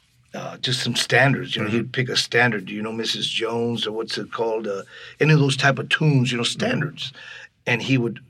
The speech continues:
Speaker 1: adapt it to a mambo or a cha-cha. And, and, and I said, "Man, that actually lends itself nicely.
Speaker 2: Yeah.
Speaker 1: It's got a nice smooth groove to it, you know?" You know, he, he, he, uh, he had some great
Speaker 2: Yeah,
Speaker 1: ideas like
Speaker 2: yeah.
Speaker 1: that.
Speaker 2: Did
Speaker 1: Of
Speaker 2: you
Speaker 1: course, he
Speaker 2: guys,
Speaker 1: wrote
Speaker 2: do you
Speaker 1: his own
Speaker 2: guys ever,
Speaker 1: tunes.
Speaker 2: ever talk about, you know, 'cause, 'cause he was of Northern European
Speaker 1: Yeah.
Speaker 2: descent.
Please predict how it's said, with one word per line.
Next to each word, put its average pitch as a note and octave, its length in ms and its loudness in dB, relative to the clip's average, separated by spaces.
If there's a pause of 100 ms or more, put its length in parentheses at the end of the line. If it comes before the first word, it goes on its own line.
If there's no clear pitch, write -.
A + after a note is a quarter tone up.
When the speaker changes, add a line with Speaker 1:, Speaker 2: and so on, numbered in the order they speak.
(120)
Speaker 1:
adapt B2 420 -4
it A2+ 100 -10
to A2 160 -6
a F#2+ 60 -4
mambo G#2 400 -4
or G2+ 120 -4
a G2 40 -10
cha-cha. A2 440 0 (480)
And, G2+ 260 -4
and, - 240 -6
and A2+ 120 -6
I G#2 40 -4
said, - 180 -6
"Man, D#3 200 4
that D#3+ 140 4
actually B2+ 360 2
lends C3+ 240 2
itself C3 320 -2
nicely. A2 600 -4
Speaker 2:
Yeah. G#2 180 -2
Speaker 1:
It's - 100 -6
got B2 140 4
a G#2+ 60 0
nice A#2+ 200 2
smooth B2+ 400 0
groove C#3 320 -4
to G2+ 160 -8
it, F#2 80 -12
you G2+ 60 -16
know?" B2 220 -2 (440)
You E3 80 -4
know, D3 80 -2
he, D#3+ 220 0
he, G3+ 300 -4
he, F3 320 -4
uh, C#3+ 200 -2
he C3 180 -6
had E3 120 2
some A2+ 140 -6
great C#3 160 2
Speaker 2:
Yeah, B2+ 60 6
Speaker 1:
ideas A2+ 400 2
like - 120 -8
Speaker 2:
yeah. - 80 2
Speaker 1:
that. - 200 -2
Speaker 2:
Did F3+ 100 6
Speaker 1:
Of G3 60 6
Speaker 2:
you C#4+ 60 6
Speaker 1:
course, F#3+ 120 8
he - 60 8
Speaker 2:
guys, C3+ 60 2
Speaker 1:
wrote C3 100 2
Speaker 2:
do - 40 2
you F4 60 4
Speaker 1:
his F4 40 2
own E4 120 2
Speaker 2:
guys G#3 100 2
ever, A#3 160 4
Speaker 1:
tunes. A3 140 0
Speaker 2:
ever F3 160 0
talk E3+ 200 -2
about, C#3 280 -2
you F#3+ 100 2
know, C#3+ 80 -2
'cause, E3+ 240 -2
'cause E3 260 -6
he - 220 -4
was E3+ 380 -2
of C#3 220 0
Northern F3+ 640 2
European C#3+ 840 2
Speaker 1:
Yeah. A2+ 160 -4
Speaker 2:
descent. G#2+ 680 -2